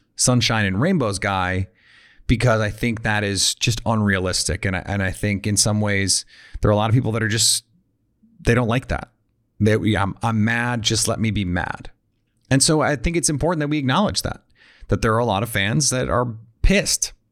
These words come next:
Now, look, I, I think that's fine. Matt LaFleur is a really good coach. What he's done to start his career is historic. I mean, one of the five best starts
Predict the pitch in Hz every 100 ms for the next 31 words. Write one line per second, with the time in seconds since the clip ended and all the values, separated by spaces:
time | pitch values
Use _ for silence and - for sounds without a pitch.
0 | _ _ _ _ _ _ _ - - -
1 | 123 113 113 - - _ _ _ - 139
2 | 107 - - - 110 110 104 98 90 -
3 | 98 127 170 - - - - - - _
4 | _ _ _ _ _ _ _ _ _ _
5 | _ - 147 175 147 160 120 113 120 110
6 | 113 127 - - - _ _ _ _ _
7 | _ _ _ _ _ _ _ _ _ _
8 | _ _ _ 107 139 151 131 135 127 113
9 | - 135 127 123 - 120 113 104 107 -
10 | - - 110 - - 120 98 - - -
11 | 107 104 117 107 104 - 120 123 107 110
12 | - - 104 101 - -